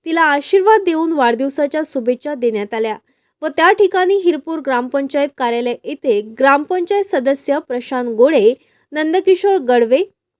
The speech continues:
पोलीस पाटील गजानन गावंडे, तलाठी सुरवाडे साहेब, रंगराव तायडे, गजानन तायडे, अंगणवाडी सेविका, मदतनीस, आरोग्य सेविका वर्धिनी, वर्गशिक्षक गण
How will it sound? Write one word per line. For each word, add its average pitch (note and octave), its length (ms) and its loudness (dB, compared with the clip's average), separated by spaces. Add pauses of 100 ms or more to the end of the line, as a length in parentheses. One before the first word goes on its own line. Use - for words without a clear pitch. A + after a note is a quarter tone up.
पोलीस E4+ 380 4
पाटील G4 360 0
गजानन C4+ 480 -4
गावंडे, A#3+ 540 0 (160)
तलाठी B3 460 0 (400)
सुरवाडे F#4+ 600 2
साहेब, C4 460 -2 (380)
रंगराव D4 560 0 (120)
तायडे, D4+ 440 0 (380)
गजानन F#4+ 500 2
तायडे, D4 380 -2 (220)
अंगणवाडी C4+ 580 -2
सेविका, C4+ 680 -2 (220)
मदतनीस, C4+ 680 -2 (120)
आरोग्य D4 440 -2
सेविका E4 520 -4 (480)
वर्धिनी, C#4+ 640 0 (360)
वर्गशिक्षक C4+ 840 -2
गण A#3+ 200 0